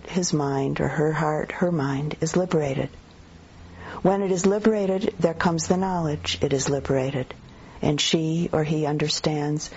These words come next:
destroyed is birth. The spiritual life has been lived. What has been done has been done. There is no more coming back to any state of being,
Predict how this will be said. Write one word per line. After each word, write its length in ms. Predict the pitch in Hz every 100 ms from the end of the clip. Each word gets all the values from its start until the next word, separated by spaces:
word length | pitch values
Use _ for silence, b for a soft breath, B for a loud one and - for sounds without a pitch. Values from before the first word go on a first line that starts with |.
| B B -
destroyed 840 | 170 - - 196 185 170 151 156 -
is 340 | 156 156 - B B B B
birth. 300 | - 208 135 - - - - - - - - - - - - - -
The 60 |
spiritual 580 | 151 - 175 165 - 180
life 340 | 175 170 143 -
has 200 | 151 -
been 240 | 160 156
lived. 400 | 156 139 131 - B B B B
What 140 | - 156
has 240 | 170 160
been 200 | - 156
done 300 | 151 180 196
has 200 | 180 190
been 220 | - 175 170
done. 340 | 147 135 131 - B B B B -
There 140 | 151
is 120 | 147
no 160 | 160 160
more 200 | 170 175
coming 380 | 175 180 175 170
back 420 | 143 139 - -
to 140 | - 165
any 340 | 139 139 147
state 500 | 165 - 147 127 -
of 180 | 147 151
being, 320 | 165 147 139